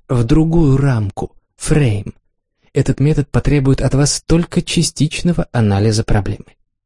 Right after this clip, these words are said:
Определитесь, какое негативное событие вызвало у вас эти отрицательные эмоции.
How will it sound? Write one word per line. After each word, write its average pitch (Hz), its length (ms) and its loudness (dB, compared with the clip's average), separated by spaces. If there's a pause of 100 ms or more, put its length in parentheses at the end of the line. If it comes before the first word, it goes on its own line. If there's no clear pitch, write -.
(640)
Определитесь, 117 720 2
какое 117 360 2
негативное 104 600 0
событие 110 580 0
вызвало 117 440 0
у 120 120 0
вас 113 280 -2
эти - 320 -2
отрицательные 120 1000 0
эмоции. 127 600 -2